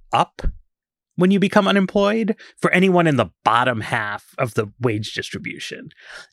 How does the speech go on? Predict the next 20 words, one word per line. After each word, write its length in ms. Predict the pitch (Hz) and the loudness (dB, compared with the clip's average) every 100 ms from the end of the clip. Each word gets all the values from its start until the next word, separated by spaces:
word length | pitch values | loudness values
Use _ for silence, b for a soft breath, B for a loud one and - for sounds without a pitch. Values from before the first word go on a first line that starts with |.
| - | 0
And 100 | 202 | 2
when 120 | 220 | 2
we 100 | 226 | 2
look 220 | 262 330 | 2 4
at 100 | - | 2
who 300 | - - 226 | 2 0 2
has 240 | 196 151 | 2 2
lost 260 | 135 120 - | 0 0 -2
their 140 | 117 | -4
jobs, 680 | 120 233 262 151 113 104 104 | 0 2 2 2 2 0 -4
it's 140 | 139 - | -4 -2
been 160 | 151 | -2
primarily 1040 | - - 139 131 165 240 196 147 127 123 B B - | -4 -4 -2 0 0 2 2 2 0 0 B B -12
retail 500 | 107 131 165 175 147 | -2 -2 2 2 4
workers, 760 | 131 113 - 110 104 98 98 - B _ | 4 2 0 -2 -2 -4 -8 -10 B _
personal 400 | - 165 151 127 | 0 2 2 0
services, 920 | - 123 101 110 113 101 95 95 - b b _ | 2 0 0 -4 -4 -6 -8 -10 -12 b b _
and 460 | - 120 110 95 95 - | -6 -4 -4 -6 -10 -12
food 260 | - 120 | -6 -4
service. 640 | 98 - - - - - | -6 -10 -14 -20 -16 -14